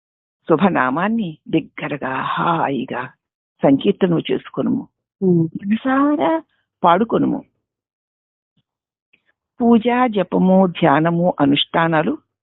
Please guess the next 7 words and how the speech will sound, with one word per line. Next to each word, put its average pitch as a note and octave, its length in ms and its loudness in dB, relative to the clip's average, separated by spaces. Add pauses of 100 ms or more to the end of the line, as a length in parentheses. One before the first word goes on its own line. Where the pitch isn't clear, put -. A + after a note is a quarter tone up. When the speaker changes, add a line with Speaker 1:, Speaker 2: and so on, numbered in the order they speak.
(180)
Speaker 1:
చేసుకుంటూ G3+ 680 2 (400)
ప్రాణాయామము, F#3+ 1000 -2
ప్రత్యాహారాది E3+ 840 -2
సాధనలు E3+ 580 -4
కూడా D#3+ 220 -4 (160)
చేసుకుంటూ G3 680 0 (840)
మరియును G3 760 0